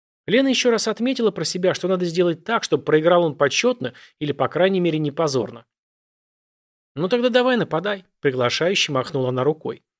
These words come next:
На этот раз она не стала уклоняться и демонстрировать беспомощность противника, а вместо этого плавно отводила удары, которые следовали в очень быстром темпе и в самом деле были исполнены гораздо лучше, чем у Калины.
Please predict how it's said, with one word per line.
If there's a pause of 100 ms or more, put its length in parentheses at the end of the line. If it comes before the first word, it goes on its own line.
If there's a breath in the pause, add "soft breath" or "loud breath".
(880)
На
этот
раз
она
не
стала
уклоняться
и
демонстрировать
беспомощность
противника, (300 soft breath)
а
вместо
этого
плавно
отводила
удары,
которые
следовали
в
очень
быстром
темпе (260 soft breath)
и
в
самом
деле
были
исполнены
гораздо
лучше,
чем
у
Калины.